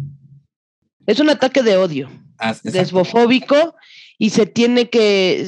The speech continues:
Speaker 1: o sea, lo tiene que pagar el tipo.
Speaker 2: Porque hace no mucho, este tipo de ataque hubieran dicho, "Pues sí, o sea, están at-, o sea, está, o sea, si, si hubiera un, si hubiera una polici-, un policía ahí antes, las golpea a ellas por,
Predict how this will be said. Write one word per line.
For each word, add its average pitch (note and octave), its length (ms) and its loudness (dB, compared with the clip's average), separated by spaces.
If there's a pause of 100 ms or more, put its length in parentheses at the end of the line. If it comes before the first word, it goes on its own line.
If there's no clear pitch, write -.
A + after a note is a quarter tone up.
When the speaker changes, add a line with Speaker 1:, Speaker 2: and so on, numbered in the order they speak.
Speaker 1:
o G3+ 140 0
sea, G#3 140 0
lo G3 120 -4
tiene A#3 260 -4
que A#3 100 -6
pagar G3+ 280 -2
el G#3+ 140 -4
tipo. D3+ 520 -8 (560)
Speaker 2:
Porque A#2+ 200 -2
hace C#3 200 0
no A#2 300 2
mucho, C#3 500 2 (440)
este - 240 -16
tipo D3 200 -2
de C#3+ 40 2
ataque C3 240 -2
hubieran A2+ 160 0
dicho, - 300 -4
"Pues - 140 -14
sí, - 260 -8
o - 80 -10
sea, F#2+ 400 -4
están G2 300 -8
at-, G#2 220 -10
o F2+ 80 -12
sea, F2 240 -6
está, - 300 -10
o F#2 40 -14
sea, F2+ 360 -6 (720)
si, A2+ 240 0
si A#2+ 160 0
hubiera B2+ 280 2
un, C#3 160 4
si B2 140 -2
hubiera A#2+ 160 0
una C#3 160 0
polici-, A2 360 -6
un G#2+ 140 -8
policía A2 380 -2
ahí A2+ 300 0
antes, A#2+ 720 -4 (360)
las G2 220 -6
golpea G2+ 420 -2
a A2+ 80 0
ellas A#2 400 -2
por, F#2+ 320 -8